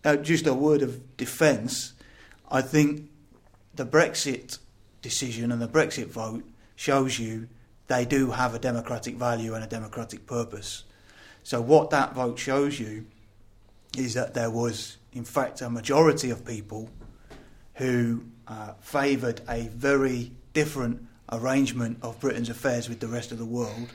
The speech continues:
who had no avenue for that view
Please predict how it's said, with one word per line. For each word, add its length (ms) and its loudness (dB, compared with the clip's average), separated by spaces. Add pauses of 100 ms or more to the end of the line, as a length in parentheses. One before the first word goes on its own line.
(760)
who 160 -4
had 240 2
no 220 8
avenue 480 2 (600)
for 100 -6
that 240 -2
view 300 -2